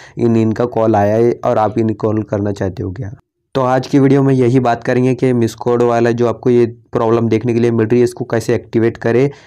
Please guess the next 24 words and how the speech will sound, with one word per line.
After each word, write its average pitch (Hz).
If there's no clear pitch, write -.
तो -
चलिए 120
वीडियो 113
स्टार्ट 101
कर 101
लेते 95
हैं। 85
तो 143
हेलो 113
दोस्तों, 131
आपका 135
स्वागत 123
है 123
अपने 117
चैनल 110
Tech 110
Like 95
You 95
में। 92
और 98
आज 117
हम 123
बात 117
करेंगे, 117